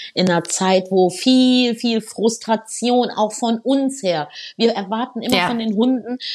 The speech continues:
Speaker 1: ähm, dass die an ihrer Frustrationstoleranz arbeiten. Aber wir,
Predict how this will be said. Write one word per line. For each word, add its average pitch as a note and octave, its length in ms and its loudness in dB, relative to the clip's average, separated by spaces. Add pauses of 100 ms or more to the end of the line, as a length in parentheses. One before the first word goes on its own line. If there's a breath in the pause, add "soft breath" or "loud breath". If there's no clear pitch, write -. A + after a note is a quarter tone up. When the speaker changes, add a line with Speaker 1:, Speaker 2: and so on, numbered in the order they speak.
(160 loud breath)
Speaker 1:
ähm, G#3 300 -2
dass G3+ 180 0
die G3+ 100 0
an E3 120 -4
ihrer G3+ 180 -2
Frustrationstoleranz G#3+ 1120 -4
arbeiten. F#3 360 -6
Aber F#3+ 340 -4 (560)
wir, G#3 460 2